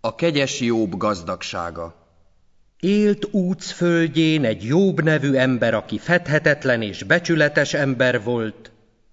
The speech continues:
Speaker 2: félte az Istent és kerülte a rosszat.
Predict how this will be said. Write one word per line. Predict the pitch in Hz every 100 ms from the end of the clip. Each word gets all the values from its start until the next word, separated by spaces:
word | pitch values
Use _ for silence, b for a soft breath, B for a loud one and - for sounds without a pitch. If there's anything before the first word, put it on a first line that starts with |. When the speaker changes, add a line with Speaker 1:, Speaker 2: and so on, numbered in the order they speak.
| _ _
Speaker 2:
félte | - 139 131 131 107 87
az | 90
Istent | 165 - - 139 131 -
és | 92 - -
kerülte | 143 147 139 123 - 120
a | 107
rosszat. | 92 78 - - - - _